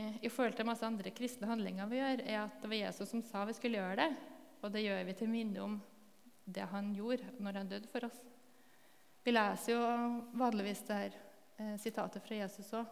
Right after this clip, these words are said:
om at, eh, «Dette er min kropp som gis for dere, gjør dette til minne om meg.» Og det samme med vinen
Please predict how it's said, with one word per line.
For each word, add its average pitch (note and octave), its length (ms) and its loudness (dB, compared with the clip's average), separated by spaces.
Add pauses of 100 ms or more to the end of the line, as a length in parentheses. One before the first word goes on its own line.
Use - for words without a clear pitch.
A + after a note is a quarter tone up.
(100)
om G#3+ 140 -4
at, G3+ 260 -8
eh, G3+ 240 -2 (720)
«Dette G#3+ 240 -2
er G3+ 80 2
min A#3+ 300 2
kropp - 400 0
som C4 180 4
gis C4 180 4
for C4 120 4
dere, A3+ 460 2
gjør A3+ 220 0
dette A3+ 300 -2
til A3 140 2
minne A3+ 320 2
om G3 80 -4
meg.» G3 200 -6 (920)
Og G#3+ 100 -4
det G#3 40 -8
samme G3+ 320 -2
med G3+ 280 -2 (760)
vinen G#3 460 -2